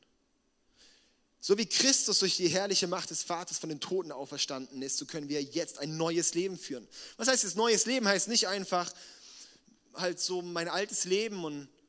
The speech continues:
ich bin noch der alte Mensch, sondern es bedeutet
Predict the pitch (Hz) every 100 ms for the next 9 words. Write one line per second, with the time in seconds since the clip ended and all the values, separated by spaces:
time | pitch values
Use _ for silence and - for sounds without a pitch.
0 | _ _ - 190 185 180 160 196 196 185
1 | 202 254 - - - _ _ _ _ _
2 | _ _ _ _ _ _ _ _ _ _
3 | _ - 202 220 - 196 156 208 - 180